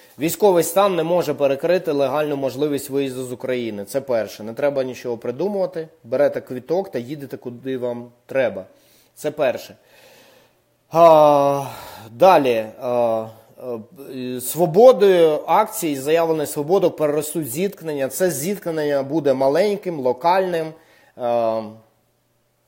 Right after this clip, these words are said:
ну, без наслідків, я в цьому впевнений. Нічого не буде. Е, силовики, до речі, там досить не, е, такі вже тупі командири, як дехто думає.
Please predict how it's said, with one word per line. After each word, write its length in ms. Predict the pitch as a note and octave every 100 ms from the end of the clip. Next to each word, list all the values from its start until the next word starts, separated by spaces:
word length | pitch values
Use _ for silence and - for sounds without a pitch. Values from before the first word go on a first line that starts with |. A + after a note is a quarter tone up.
| _ _ _ _ _ _ _ _ _ _ _ _ _ _
ну, 340 | G#2 D3 C3+
без 320 | A2 D3+ E3+
наслідків, 640 | D3+ F3 F3 - D3+ - C3+
я 80 | C3+
в 40 |
цьому 280 | - C3+ C3
впевнений. 540 | - B2+ A#2+ A#2 A2+ - _ _ -
Нічого 480 | B2+ B2+ G3+ F3
не 140 | E3 C#3
буде. 460 | A#2 A2+ G2 G2 G#2 _ _ _ _ _ -
Е, 260 | A#2 A2+
силовики, 840 | A2+ E3+ F#3 E3+ E3 E3 F#3+ G#3+ A#3+ - _ _ _ _
до 240 | B2+ B2+ F#3+
речі, 580 | F3 D3+ D3 C#3+ B2+ B2+ -
там 380 | - D3+ C3+ A#2+ B2
досить 420 | F#3+ F#3 D#3 C3+
не, 340 | D3+ E3 C#3 B2+ -
е, 240 | C#3 B2+ A#2
такі 320 | D3+ D3 E3
вже 240 | C#3 C3+
тупі 380 | B2+ F#3+ - E3
командири, 520 | D3 D3 C3 B2+ C3
як 180 | C#3 D3+
дехто 300 | D#3 D#3 -
думає. 440 | D3+ E3+ E3+ D#3+